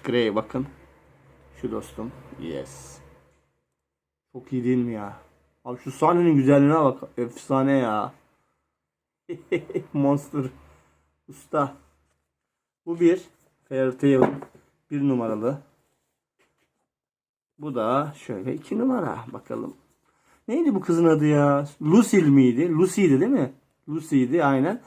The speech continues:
Şu da bunun şeyi. Daha doğrusu bunundu. Hatta bu bir yerde bir gelişiyor, kaslanıyor falan filan. Aa, anahtar değil mi? Bu anahtardan çıkıyordu. Lucy'nin anahtarı zannedersem.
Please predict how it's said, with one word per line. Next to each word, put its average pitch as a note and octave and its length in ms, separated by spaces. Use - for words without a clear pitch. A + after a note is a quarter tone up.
Şu D#3+ 120
da D#3+ 140
bunun D#3 240
şeyi. D#3 460
Daha C3 100
doğrusu C3 340
bunundu. C3 560
Hatta - 220
bu D3 120
bir D3 60
yerde D3 240
bir C3+ 120
gelişiyor, C3+ 440
kaslanıyor B2 500
falan A#2 320
filan. A2 340
Aa, G#2 1160
anahtar C#3+ 720
değil F3 120
mi? F3 160
Bu C#3+ 100
anahtardan C3+ 600
çıkıyordu. A#2 540
Lucy'nin C3 320
anahtarı B2 640
zannedersem. A#2 720